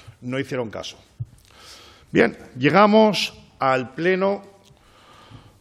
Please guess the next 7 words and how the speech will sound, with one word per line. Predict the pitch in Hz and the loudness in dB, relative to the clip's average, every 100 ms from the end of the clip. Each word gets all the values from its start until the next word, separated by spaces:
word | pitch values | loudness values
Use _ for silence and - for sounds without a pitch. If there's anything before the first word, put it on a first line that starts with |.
| - - - | -20 -16 -4
de | 123 165 170 175 - - - - | 2 6 6 4 -4 -20 -20 -6
el | 139 135 | -4 0
mes | 156 | -2
pasado, | - 139 160 160 160 170 170 - - - - - | 0 -2 2 4 4 4 2 -4 -20 -20 -20 -2
del | 131 139 | 0 2
mes | 170 | 0
pasado. | 101 - | -2 -8